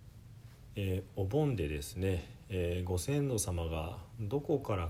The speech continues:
帰ってくるのかということなんですけども、これは実は、あの、いろいろなところから帰ってくると言われております。まず一つ、え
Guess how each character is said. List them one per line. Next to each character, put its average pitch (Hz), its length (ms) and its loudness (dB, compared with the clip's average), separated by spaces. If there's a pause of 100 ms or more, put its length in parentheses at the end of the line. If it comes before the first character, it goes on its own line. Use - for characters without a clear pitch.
帰 - 100 0
っ 95 100 2
て - 240 -8
く - 180 -4
る 82 80 -2
の 73 140 0
か 73 320 -8 (680)
と 98 100 -2
い 92 100 2
う 90 40 0
こ - 120 -6
と 98 100 0
な 85 140 2
ん 82 40 0
で 80 80 -2
す - 120 -6
け - 80 -4
ど 82 100 -2
も、 85 340 0 (420)
こ - 100 -2
れ 113 80 4
は 120 180 6
実 107 300 -2
は、 78 340 2 (180)
あ 85 60 -6
の、 73 360 -4 (260)
い 90 100 0
ろ 104 160 2
い - 20 4
ろ 117 120 2
な 117 100 2
と 113 140 -2
こ 110 100 0
ろ 98 80 2
か - 160 -4
ら 76 140 -4 (500)
帰 87 120 2
っ - 20 -4
て - 180 -4
く 85 140 -2
る 82 80 0
と 85 80 -2
言 73 80 0
わ 71 60 -2
れ 71 40 -4
て 71 160 -10
お - 20 -8
り 67 80 -8
ま 69 140 -8
す。 - 180 -8 (800)
ま 139 160 4
ず 113 100 2
一 104 260 0
つ、 82 360 -2 (360)
え 78 920 -2